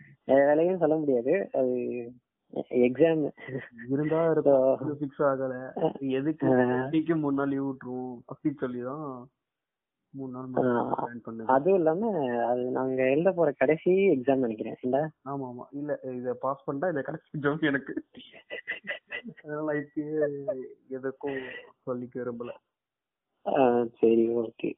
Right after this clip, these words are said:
Speaker 1: இது, இது வந்து கடைசி செமஸ்டர், கடைசி எக்ஸாம்.
Speaker 2: ம், ம், ம்.
Speaker 1: So, அந்த ஒரு நல்ல காரணத்துக்காக அதுக்காச்சும் படிக்கணும்
Speaker 2: ஆமா.
Speaker 1: அப்படின்றதுக்கு ஒரு, அதுவும் மூணு நாள் லீவ் விட்டுருக்கோமா? ரெண்டு நாளா?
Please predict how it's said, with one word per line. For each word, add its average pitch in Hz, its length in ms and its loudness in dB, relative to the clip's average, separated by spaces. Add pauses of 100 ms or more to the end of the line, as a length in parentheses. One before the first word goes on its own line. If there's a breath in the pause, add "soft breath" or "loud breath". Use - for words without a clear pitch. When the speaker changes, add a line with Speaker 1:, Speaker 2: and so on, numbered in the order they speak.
(120)
Speaker 1:
இது, 123 560 6
இது 135 200 6
வந்து 139 640 4
கடைசி 135 400 4 (540)
செமஸ்டர், 147 520 2 (320)
கடைசி 131 340 0
எக்ஸாம். 139 600 4 (220)
Speaker 2:
ம், 135 60 -14
ம், 123 560 -14
ம். 120 60 -14
Speaker 1:
So, 117 420 6
அந்த 151 280 6
ஒரு 135 220 8 (460)
நல்ல 151 480 2
காரணத்துக்காக 127 720 2
அதுக்காச்சும் 165 560 2
படிக்கணும் 135 580 4 (120)
Speaker 2:
ஆமா. 131 140 -6
Speaker 1:
அப்படின்றதுக்கு 135 640 -4
ஒரு, 123 280 0 (720)
அதுவும் 165 280 6
மூணு 147 260 6
நாள் 185 200 2
லீவ் 139 280 6
விட்டுருக்கோமா? 120 680 2
ரெண்டு 139 180 6
நாளா? 127 300 0